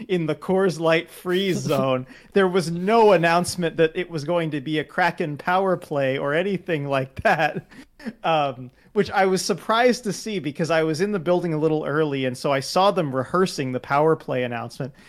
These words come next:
Speaker 1: and I thought it was cool. It said, you know, "The Kraken are on the," and the fans are supposed to finish it, "Power play."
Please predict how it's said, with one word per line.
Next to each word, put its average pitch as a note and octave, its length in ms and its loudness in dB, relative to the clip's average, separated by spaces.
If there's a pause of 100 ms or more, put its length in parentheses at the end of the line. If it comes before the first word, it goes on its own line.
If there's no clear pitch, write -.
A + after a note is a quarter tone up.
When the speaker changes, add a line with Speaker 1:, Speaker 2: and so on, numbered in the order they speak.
(240)
Speaker 1:
and D#3 160 2
I D3+ 100 2
thought D#3 200 4
it E3 80 0
was D#3+ 160 -4
cool. C4 260 2
It C3+ 80 -2
said, D#3+ 180 0
you D3+ 80 -2
know, B2+ 160 -2
"The C3+ 100 -4
Kraken F3+ 460 0
are D#3+ 180 4
on F#3 280 4
the," F#3+ 280 2
and D#3 240 -2
the C3+ 80 -4
fans E3+ 340 0
are C3+ 40 -10
supposed C#3 300 -6
to - 40 -20
finish F3+ 260 -4
it, B2 120 -10 (220)
"Power G#3 480 2
play." D#3+ 640 -2